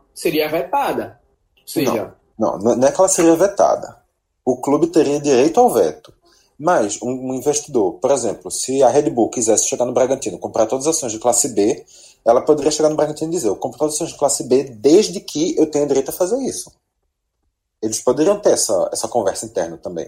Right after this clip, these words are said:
Speaker 2: Eles poderiam dizer, "Não ve-, é, você pode não vetar isso que eu faço esse investimento." O, a questão do veto ou não seria de escolha do clube.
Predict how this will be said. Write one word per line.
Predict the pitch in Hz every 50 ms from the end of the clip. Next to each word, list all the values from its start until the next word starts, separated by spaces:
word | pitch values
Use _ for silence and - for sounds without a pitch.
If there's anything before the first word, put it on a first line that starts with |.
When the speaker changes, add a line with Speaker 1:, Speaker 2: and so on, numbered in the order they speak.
| - _ -
Speaker 2:
Eles | - 95 -
poderiam | - 123 123 131 143 151 160 175 180 170 - - _ -
dizer, | 131 127 147 - 107 90 78 - - - - - _ _ _ _ -
"Não | 120 123 139 156 185 190
ve-, | 131 113 113 117 117 - -
é, | 107 101 98 95
você | 110 120 117 - 151
pode | - 123 117 117
não | 135 143
vetar | 139 147 147 - 139 120
isso | 131 127
que | - -
eu | 160
faço | 160 151 151
esse | 147 - -
investimento." | 165 160 160 - - 196 165 98 - - _ - - _ _ _ _ _ _ - -
O, | - 113 123 123 - -
a | -
questão | - 131 117 - -
do | 131 139
veto | 127 110 113 117 120 - -
ou | 139
não | 131 113 110 117 147 180
seria | - - - 139 113 127 135
de | 139 139 170 170 156 131 110 95 90 80 -
escolha | - 135 - - - - 131 135 151 175
do | 208 220
clube. | - 220 180 120 85 76